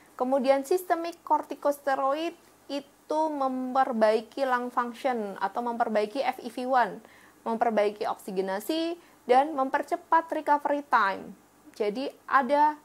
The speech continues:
manfaatnya corticosteroid pada eksaserbasi, tetapi durasinya should not be more than five to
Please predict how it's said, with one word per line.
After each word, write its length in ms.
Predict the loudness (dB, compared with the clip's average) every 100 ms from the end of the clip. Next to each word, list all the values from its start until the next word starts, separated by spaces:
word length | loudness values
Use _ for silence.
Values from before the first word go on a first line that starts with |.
| _ _ _ -4
manfaatnya 580 | 0 2 2 0 -6 -8 -18 _
corticosteroid 840 | -2 -2 -4 -6 -4 0 0 0 -4
pada 480 | -6 -2 4 6 6 0
eksaserbasi, 800 | -2 -2 0 2 2 2 -2 -8 -14 _ _ _
tetapi 720 | -6 -6 -8 -6 -6 -6 -6
durasinya 920 | -4 0 0 0 -4 -6 -4 -4 -4 -2
should 240 | -2 -2 -6
not 300 | 0 0 0 -10 _ _
be 240 | -4 -4 -2
more 480 | 2 6 6 4 0
than 320 | -2 -2 -2
five 320 | 0 2 0 -6
to 160 | -12